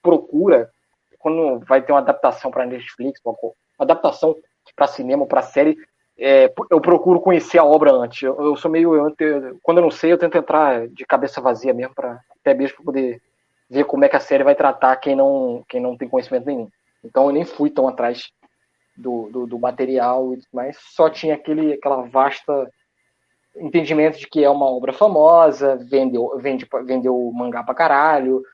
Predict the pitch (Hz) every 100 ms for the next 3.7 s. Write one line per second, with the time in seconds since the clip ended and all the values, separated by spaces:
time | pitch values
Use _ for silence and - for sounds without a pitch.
0 | _ _ _ - 127 123 123 131 127 123
1 | 127 127 143 143 147 147 139 147 156 185
2 | 156 156 180 143 117 120 120 131 143 160
3 | 160 165 165 - 180 123